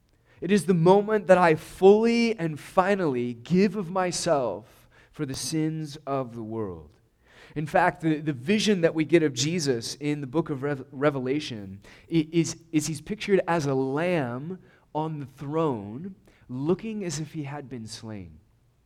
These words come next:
And the multitudes around him are worshiping him, saying, saying, "Holy, holy, worthy is the Lamb who was slain." I-, I-, th-, this will be the basis of his greatness, uh, the, the basis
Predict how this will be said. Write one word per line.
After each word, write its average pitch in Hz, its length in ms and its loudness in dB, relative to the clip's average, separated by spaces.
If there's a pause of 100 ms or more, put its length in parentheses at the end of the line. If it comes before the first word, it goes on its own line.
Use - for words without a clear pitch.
(360)
And 151 140 -6
the 147 60 -4
multitudes 160 680 0
around 127 300 -6
him 120 160 -10
are 113 80 -10
worshiping 123 720 -6
him, 92 220 -16
saying, 113 320 -12 (340)
saying, 127 260 -14
"Holy, 165 680 -8
holy, 143 380 -12
worthy 135 840 2 (640)
is 156 220 -4
the 151 120 0
Lamb 143 840 0 (300)
who 151 160 -8
was 120 200 -6
slain." 95 540 -10 (1500)
I-, - 20 -8
I-, 139 40 -6
th-, 143 420 -12
this 185 220 -6
will 214 80 -6
be 185 140 0
the 151 120 2
basis 208 840 2 (100)
of 165 180 0
his 143 160 -12
greatness, 127 640 -8 (240)
uh, 170 220 8
the, 170 180 6
the 156 140 0
basis 160 1040 4